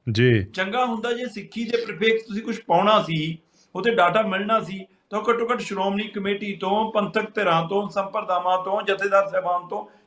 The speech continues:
Speaker 2: ਕਿਤੋਂ ਤਾਂ ਨੁਕਤੇ ਨਿਗਾਹ ਚੋਂ ਨਿਕਲ ਕੇ ਹੋ ਕੇ ਲੰਘ ਕੇ ਚੜ੍ਹਦਾ।
Speaker 1: ਹੂੰ।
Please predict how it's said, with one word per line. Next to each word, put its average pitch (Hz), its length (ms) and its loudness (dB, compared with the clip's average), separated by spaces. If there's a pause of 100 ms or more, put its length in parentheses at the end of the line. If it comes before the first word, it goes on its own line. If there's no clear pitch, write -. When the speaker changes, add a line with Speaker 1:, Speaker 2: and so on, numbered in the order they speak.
Speaker 2:
ਕਿਤੋਂ 226 260 0
ਤਾਂ 262 120 6
ਨੁਕਤੇ 240 280 0
ਨਿਗਾਹ 240 240 4
ਚੋਂ 247 140 -2
ਨਿਕਲ 240 280 0
ਕੇ 254 60 -2
ਹੋ 240 100 6
ਕੇ 233 120 2
ਲੰਘ 233 220 0
ਕੇ 247 140 2 (220)
ਚੜ੍ਹਦਾ। 240 300 6 (500)
Speaker 1:
ਹੂੰ। 117 260 2